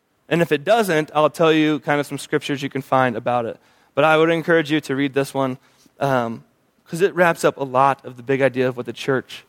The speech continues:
is and should be. Um, so, yeah, so the big i-, the first big idea about we are the church is that we are his people. Like I, I told you, when we get grafted in, we get adopted into this family,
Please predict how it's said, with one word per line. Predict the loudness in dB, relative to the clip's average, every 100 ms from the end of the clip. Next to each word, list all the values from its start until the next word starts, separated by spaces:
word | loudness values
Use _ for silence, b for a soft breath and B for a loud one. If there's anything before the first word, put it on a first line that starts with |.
| _
is | 4 6 6 4
and | -6 -6
should | 0 0
be. | 2 -2 -2 -6 B B B B B -2
Um, | 2 4 2 -2 -10 _ _ _ _ _ _ _ _ _ _ _ _
so, | -2 2 2 0 -6 _ _ _ _ _ _ _ _ _ _ _ _ _ _ _
yeah, | 0 0
so | 2 2
the |
big | 4 4
i-, | 4
the | 2 -2
first | 0 0 2
big | 2
idea | 2 4 2 2 b b
about | -2 2 0 -2 -10 -12
we | 0 2
are | 2
the | 0
church | -2 0 0 0
is |
that | 0 0
we | 2
are | 2
his | 2 -2
people. | -8 -4 -4 -6 _ _ _ _ -2
Like | 0
I, | 2 2 0
I | -2 -2
told | 0 0
you, | 0 0
when | 0 -2
we | -6 -4
get | -4 -2
grafted | 0 0 -2 0
in, | 0 0 -4 b b b
we | -2 0
get | 0
adopted | -2 -2 2 2 2 0 2
into | -2 -2 -2
this | -2 -2 -4
family, | -4 -2 -2 -4 -4